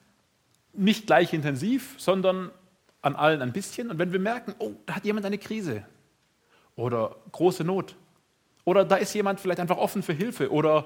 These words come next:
vielleicht offen für eine Einladung, dann gehen wir gezielt natürlich auf diese Person zu. Die anderen halten wir so am Köcheln, aber mit einem, da arbeiten wir auf voller Flamme. Das kann sich dann auch mal ändern.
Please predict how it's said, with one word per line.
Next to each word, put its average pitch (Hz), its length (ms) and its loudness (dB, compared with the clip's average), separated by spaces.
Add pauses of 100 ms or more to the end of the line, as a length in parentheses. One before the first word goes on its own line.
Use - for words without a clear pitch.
(340)
vielleicht 131 220 0
offen 185 360 -2
für 147 220 -4
eine 147 160 2
Einladung, 208 580 2 (400)
dann 185 300 -2 (300)
gehen 160 160 2
wir 143 60 0
gezielt 175 360 -6
natürlich 147 260 -6
auf 143 80 -10
diese 147 200 -4
Person 101 320 -6
zu. 95 200 -10 (460)
Die - 80 -2
anderen 151 220 -2
halten 117 200 -2
wir 104 60 -4
so - 140 -6
am 104 100 -8
Köcheln, 202 400 -6 (300)
aber 117 100 -4
mit 120 180 -6
einem, 147 300 -2 (140)
da - 80 -6
arbeiten 120 340 -2
wir 113 140 -2
auf 104 80 -10
voller 127 180 -6
Flamme. 98 300 -8 (1040)
Das 143 120 -4
kann 156 120 0
sich 139 100 -2
dann 120 100 0
auch 113 120 -2
mal 120 100 0
ändern. 175 380 0